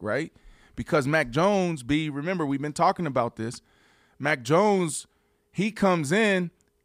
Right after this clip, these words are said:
he has a terrible offense, right? They, I don't think at that time they went,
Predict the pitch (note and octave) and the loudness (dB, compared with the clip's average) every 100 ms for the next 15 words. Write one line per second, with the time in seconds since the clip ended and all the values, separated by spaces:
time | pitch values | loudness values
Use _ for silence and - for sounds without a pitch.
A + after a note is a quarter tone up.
0 | _ _ D#3+ G#3 F#3 E3 D3+ C3+ A#2+ - | _ _ -2 2 4 6 6 4 0 -6
1 | - G#2+ - F3 G#3 G3+ G#3+ G#3 - - | -8 -4 2 4 6 6 6 6 2 4
2 | F3 E3+ - D3 E3 - - _ _ B2+ | 4 4 2 -2 -4 -12 -18 _ _ 0
3 | D3 B2 D3 E3+ C#3 F#3 F#3+ F#3+ C#3+ D#3+ | 0 2 2 4 4 2 0 0 0 2
4 | D3+ - D#3 D3 C#3+ C#3 D3+ | 2 2 2 2 0 0 -2